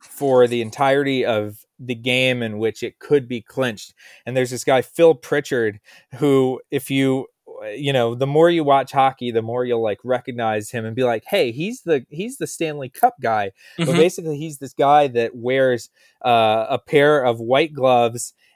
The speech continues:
Speaker 1: and a suit, and he has the cup in this, like, um,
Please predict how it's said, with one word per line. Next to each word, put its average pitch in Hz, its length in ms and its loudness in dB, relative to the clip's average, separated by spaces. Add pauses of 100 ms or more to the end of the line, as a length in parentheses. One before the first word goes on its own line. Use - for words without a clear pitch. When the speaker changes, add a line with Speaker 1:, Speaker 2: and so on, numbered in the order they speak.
(100)
Speaker 1:
and 113 280 -2
a 107 60 -2
suit, 135 460 -2 (320)
and 120 600 -2
he 139 300 -8
has 143 320 0
the 120 80 -4
cup 156 320 2 (100)
in 131 240 -4
this, 120 260 -2
like, 107 380 -4
um, 95 520 -4